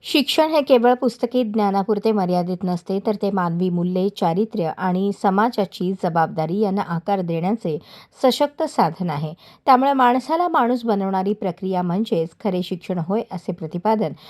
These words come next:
वालचंद महाविद्यालयातील समाजकार्य विभागाच्या प्राध्यापिका डॉक्टर निशा वाघमारे यांनी केले. पुण्यश्लोक अहिल्यादेवी होळकर सोलापूर विद्यापीठातील सामाजिक शास्त्रे संकुल आणि पीएम उषा यांच्या संयुक्त विद्यमाने समाजशास्त्राचा पाया, यशाचा सेतू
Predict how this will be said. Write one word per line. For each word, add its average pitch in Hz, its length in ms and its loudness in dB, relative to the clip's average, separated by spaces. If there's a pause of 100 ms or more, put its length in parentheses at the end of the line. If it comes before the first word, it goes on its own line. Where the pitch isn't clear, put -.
(220)
वालचंद 254 400 4
महाविद्यालयातील 226 960 0 (100)
समाजकार्य 233 520 0
विभागाच्या 196 560 0
प्राध्यापिका 175 580 -2
डॉक्टर 180 300 -2
निशा 214 300 0
वाघमारे 175 500 0
यांनी 196 240 -2
केले. 160 280 -6 (480)
पुण्यश्लोक 302 500 2
अहिल्यादेवी 285 520 0
होळकर 277 320 2
सोलापूर 247 400 2
विद्यापीठातील 240 640 -2
सामाजिक 202 520 -2
शास्त्रे 185 360 -4
संकुल 190 440 -2 (400)
आणि 269 260 4
पीएम 320 400 0
उषा 302 320 -2
यांच्या 247 540 2
संयुक्त 247 500 -2
विद्यमाने 240 680 -2 (600)
समाजशास्त्राचा 285 840 2
पाया, 247 480 2
यशाचा 208 560 -2
सेतू 208 560 -2